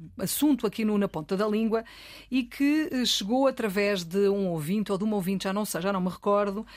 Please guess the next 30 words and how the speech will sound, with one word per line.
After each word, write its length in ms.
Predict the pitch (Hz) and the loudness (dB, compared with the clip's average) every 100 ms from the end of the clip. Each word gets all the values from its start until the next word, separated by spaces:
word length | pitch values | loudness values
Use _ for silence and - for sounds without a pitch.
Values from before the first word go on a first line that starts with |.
| - - - - | -18 -18 -14 -2
eh, 220 | 240 233 233 - | 2 4 2 -2
sobre, 340 | - 302 302 233 | -4 0 0 2
tem 180 | 302 | 2
a 40 | 262 | 2
ver 100 | 277 | 2
com 100 | 285 | -2
as 120 | 240 | -2
palavras 580 | 226 226 233 233 233 - 247 | 0 0 0 0 -2 -4 -6
solarengo 880 | - 311 269 233 233 240 226 240 - | 0 2 2 2 2 2 0 -4 -2
e 200 | 247 247 | -2 0
soalheiro. 560 | - 233 185 170 156 160 | -2 0 0 0 -4 -6
Foi 180 | 285 330 | -2 2
um 80 | |
ouvinte 600 | 330 254 254 233 - 247 262 - - - - | 2 4 4 4 0 -6 -8 -16 -20 -20 -4
que, 100 | 285 | 0
eh, 720 | 320 320 262 254 240 226 220 - | 0 0 0 0 2 0 -2 -2
refere 440 | 240 254 226 208 196 | -2 0 0 0 -2
que 180 | - | -4
o 140 | 208 208 | -2 0
dicionário 540 | 285 - 254 214 196 | 0 2 2 2 0
Priberan 640 | - 311 247 220 190 185 196 - - | 2 2 4 2 2 0 -4 -12 -6
indica 480 | 254 254 262 262 269 | 0 2 2 0 -2
que 180 | - 233 | -2 -4
solarengo 640 | - 302 262 233 233 226 | 0 2 2 2 2 0
também 380 | - 254 240 233 | 0 0 2 0
pode 300 | - 226 - | 0 0 0
significar 640 | 240 214 190 190 - 190 | -2 -2 -2 -4 -2 -2
exposto 580 | 196 - - 233 233 - | -4 -8 -2 -2 0 0
ao 160 | 220 208 | 0 -2
sol. 400 | - 165 156 | -4 -4 -4